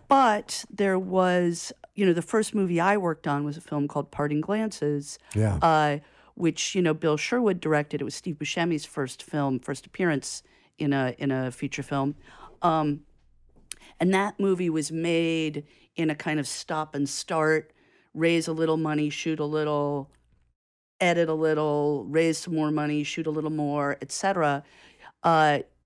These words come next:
Speaker 1: and, um, and it was very ins-, what was very inspiring to me about that film was, uh, was it was a very personal story, obviously, but it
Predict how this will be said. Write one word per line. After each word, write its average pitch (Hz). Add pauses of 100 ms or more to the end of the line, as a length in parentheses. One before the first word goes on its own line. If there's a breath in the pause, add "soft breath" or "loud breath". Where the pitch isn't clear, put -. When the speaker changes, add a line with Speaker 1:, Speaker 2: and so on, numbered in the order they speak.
(120)
Speaker 1:
and, 170
um, 160 (360 soft breath)
and 196
it -
was 196
very 214
ins-, 185
what 196
was 185
very 214
inspiring 180
to 160
me 151
about 143
that 139
film 147 (420)
was, 156 (100)
uh, 143 (1800)
was 202
it 196
was 190
a 180
very 175
personal 180
story, 156 (100)
obviously, 175 (380 soft breath)
but 185
it -